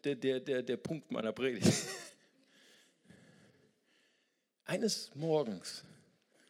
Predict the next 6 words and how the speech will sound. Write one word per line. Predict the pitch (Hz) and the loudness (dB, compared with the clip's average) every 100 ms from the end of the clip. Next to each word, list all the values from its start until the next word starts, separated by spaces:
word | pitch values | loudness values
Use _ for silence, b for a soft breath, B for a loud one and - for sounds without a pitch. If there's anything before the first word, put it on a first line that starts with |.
| b | b
war | 127 | -6
dieser | 135 151 131 160 | -2 0 0 0
Honigtau | 202 196 151 - - 117 104 104 - - - b b b b b b b b | 0 0 0 -4 -4 -4 -2 -2 -6 -18 -20 b b b b b b b b
auf | - | -10
diesen | - 143 127 | -4 0 0
Tamariskenbäumen. | 117 143 135 151 147 - 156 120 123 110 | 0 -2 -2 -2 -4 -4 -4 0 0 0